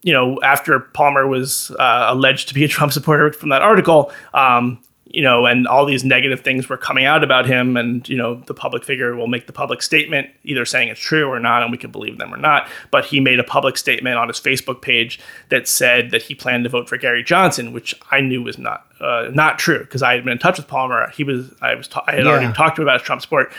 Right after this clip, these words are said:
Speaker 1: So either he was lying to me or he was lying to the public. And then I came to realize that his Facebook post where he said he was voting for Gary Johnson only used one space after a period, which is different than his usual two spaces after the period, which I had noticed because I told him how annoying it was, 'cause I,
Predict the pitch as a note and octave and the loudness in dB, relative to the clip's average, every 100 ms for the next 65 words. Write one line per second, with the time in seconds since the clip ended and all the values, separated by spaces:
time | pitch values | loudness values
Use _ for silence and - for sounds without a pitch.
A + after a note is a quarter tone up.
0 | - - - E3+ G3 D#3+ C#3+ C3+ - - | -18 -12 0 2 4 4 4 4 -2 -20
1 | _ - D#3+ D3+ D3 C#3 C3 C3 B2+ B2+ | _ -2 2 4 4 4 4 4 0 -4
2 | B2 - C#3+ F3+ G3+ E3+ C3+ C3 B2 C3+ | -8 -12 0 4 6 6 4 0 -4 -2
3 | C3 C3 - G3 G#3 D3+ C3 - - - | -2 -2 0 2 4 4 2 -4 -20 -6
4 | - E3+ F3 D3 - D3+ C3+ C3+ C3+ C3+ | 2 6 6 4 2 0 2 4 6 6
5 | C3 B2+ C3+ - - C#3+ - D3+ D#3 - | 4 2 0 -2 -4 -6 0 2 2 -2
6 | C3+ - C#3 C3 B2+ A#2 A#2+ C#3+ C3+ C3+ | -4 0 0 0 -6 -8 -2 0 0 -4
7 | D3 C3 B2+ B2+ B2 B2+ D3+ D3+ C#3 - | -4 -6 -4 0 0 2 2 2 -2 -4
8 | C#3+ C#3 C3 B2 C3 C3+ B2+ C3 C3+ - | -4 -2 -2 0 -2 -2 -2 -2 -2 0
9 | B2+ B2+ B2 B2 A#2+ A#2 F3+ D3+ C3 - | 0 2 0 0 -4 -2 2 2 2 -4
10 | - - - D#3 C#3+ B2 D#3 D3 C#3+ C3+ | -18 -20 -6 -2 -2 -2 -2 0 -2 -2
11 | B2+ A#2+ C#3 B2+ B2+ F#3 F3+ C3+ B2+ C3+ | -2 0 0 -2 -2 2 2 0 -4 -4
12 | A#2+ D3 - B2+ B2 - C#3 B2 C3+ D3 | -6 -6 -4 -2 -4 -6 -10 -6 0 2
13 | D#3+ - C3+ C3 A#2 - C#3 C3 B2+ B2 | 2 0 -4 -4 -4 -4 -8 -8 -6 -2
14 | A#2 C#3 D#3 C3+ A#2+ A#2+ A#2 - - B2 | 2 4 4 2 -2 -4 -4 -4 -4 -4
15 | C3 | -6